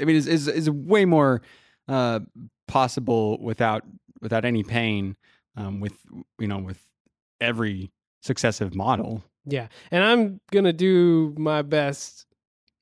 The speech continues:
Speaker 2: next year to pay for it up front, and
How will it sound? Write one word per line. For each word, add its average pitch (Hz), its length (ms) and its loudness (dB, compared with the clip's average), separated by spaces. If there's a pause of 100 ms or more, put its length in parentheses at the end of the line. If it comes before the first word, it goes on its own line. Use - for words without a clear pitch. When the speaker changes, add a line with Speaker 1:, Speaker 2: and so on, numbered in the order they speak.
(280)
Speaker 2:
next 147 400 -4
year 131 260 -2 (120)
to 117 360 -4 (680)
pay 202 160 2
for 156 180 2
it 139 60 2
up 117 140 -4
front, 117 440 -2 (180)
and 113 440 -6